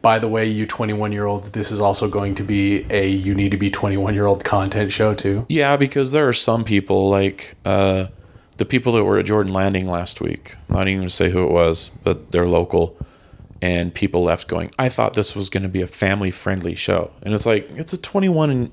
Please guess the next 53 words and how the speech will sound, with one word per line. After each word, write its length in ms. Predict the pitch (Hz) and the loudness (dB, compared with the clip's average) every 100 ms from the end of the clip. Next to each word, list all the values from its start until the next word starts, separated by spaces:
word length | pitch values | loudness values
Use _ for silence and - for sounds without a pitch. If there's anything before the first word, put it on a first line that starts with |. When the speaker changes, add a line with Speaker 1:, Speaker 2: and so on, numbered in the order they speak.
| - | -4
Speaker 2:
and 140 | 107 | 0
over 300 | 104 110 101 | 4 4 4
club. 460 | - - 104 90 87 - - - | 0 2 4 4 0 -8 -16 -10
Speaker 1:
So 140 | - | -2
Speaker 2:
If 60 | 123 | 0
you 80 | 294 | 0
Speaker 1:
you're 80 | |
Speaker 2:
can't 160 | 294 170 | 0 2
Speaker 1:
telling 360 | 220 202 196 180 | 2 2 0 2
me 180 | 165 143 | 2 2
in 140 | 127 | 0
Utah, 760 | 117 127 127 131 139 131 143 151 - _ _ | 0 0 0 0 2 2 2 -2 -10 _ _
people 360 | - 131 127 131 | -4 -2 0 0
maybe 440 | 123 120 117 120 | 0 -2 -2 -2
weren't 280 | 120 117 117 | -4 -4 -4
ready 300 | 110 104 110 | -2 -2 -2
for 300 | 110 120 104 | -4 0 0
a 520 | 104 101 101 101 95 90 | 2 0 0 -2 -2 -4
slightly 460 | - 110 110 110 | 0 2 2 0
dirty 320 | 104 104 104 | -2 -2 -2
show? 400 | 101 117 107 113 123 | -2 -2 -2 -2 -4
That 260 | 123 160 127 | 2 2 4
doesn't 360 | 123 107 101 104 | 2 2 0 -4
sound 340 | - 101 95 | -2 -2 -2
like 180 | 95 - | -4 -4
the 80 | 104 | -8
Utah 320 | 95 95 - | -6 -4 -2
Speaker 2:
It's 140 | - | 0
actually 360 | 175 196 - 190 | 0 0 2 2
Speaker 1:
vibe. 40 | |
Speaker 2:
not 220 | 139 131 127 | 2 2 2
that 200 | 113 - | 0 0
common. 460 | 95 113 95 85 | 0 2 0 -4
So 200 | - 101 | -4 0
when 100 | 107 | 0
it 120 | 113 - | 0 0
does, 260 | 120 113 | 0 2
it's 160 | 110 - | 0 2
not 140 | 165 | 2
like 260 | 175 147 135 | 2 2 2
it, 80 | - | 0
Speaker 1:
Huh, 100 | - | 0
well, 260 | 277 359 160 185 | -2 -4 -6 -10
okay. 200 | 240 190 | -10 -4
Speaker 2:
it 140 | 147 143 | 0 2
really 240 | 262 262 | 2 2
isn't 200 | 131 127 | 2 0
that 200 | 104 101 | 0 0
common. 380 | - 107 95 92 | 0 0 0 0
At 100 | 120 | 0
a 60 | 131 | 0
comedy 400 | - 175 185 120 | 0 0 2 0
club, 440 | - 101 98 101 | 2 2 2 0